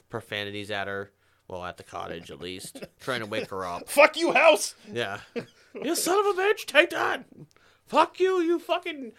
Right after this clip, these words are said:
Speaker 1: I hate your shutters, you motherfucker!"
Speaker 2: Yeah. "Your shutters are fucking whack."
Speaker 1: Yeah.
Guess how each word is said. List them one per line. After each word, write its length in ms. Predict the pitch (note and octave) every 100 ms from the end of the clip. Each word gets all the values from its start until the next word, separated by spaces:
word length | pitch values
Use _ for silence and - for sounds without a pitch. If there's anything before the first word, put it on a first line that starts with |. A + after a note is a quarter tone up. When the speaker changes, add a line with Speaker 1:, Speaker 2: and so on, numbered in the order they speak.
| -
Speaker 1:
I 80 | F3+
hate 200 | B3 F4
your 100 | F4
shutters, 420 | D4+ G#3+ - D#4+
you 80 | D4+
motherfucker!" 640 | D#4 D4 C#4+ D#4 D#4+ F4 E4 _ - - - - _ _
Speaker 2:
Yeah. 240 | - C#3+ C3 G3 - _
"Your 80 | D3+
shutters 340 | - G#3+ D3+
are 40 | C3+
fucking 460 | - F3+ D#3 B2
whack." 380 | B2+ D3+ C#3 - -
Speaker 1:
Yeah. 580 | E3 F#3+ A3 A3 D3+